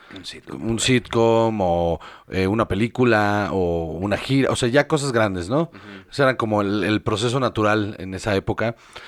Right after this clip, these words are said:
Speaker 2: Y él tuvo sus minutos en Carson, la, la, la rompió y de ahí, este,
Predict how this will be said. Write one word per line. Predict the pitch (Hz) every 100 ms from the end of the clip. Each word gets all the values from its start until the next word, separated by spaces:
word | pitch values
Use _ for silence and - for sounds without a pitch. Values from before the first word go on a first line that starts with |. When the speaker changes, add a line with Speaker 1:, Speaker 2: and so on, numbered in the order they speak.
| -
Speaker 2:
Y | 110 113
él | 113
tuvo | 127 120
sus | 117 113
minutos | 117 117 123
en | 110
Carson, | 135 131 - 127 170 - - - _
la, | - 90 90 85
la, | 90 90 85 85
la | 90 85 85
rompió | 80 95 95 117 123 147 - _ _ - -
y | 110 104 98
de | 98 95
ahí, | 95 107 107 113 135 -
este, | 101 98 90 - 95 90 87 85 82 78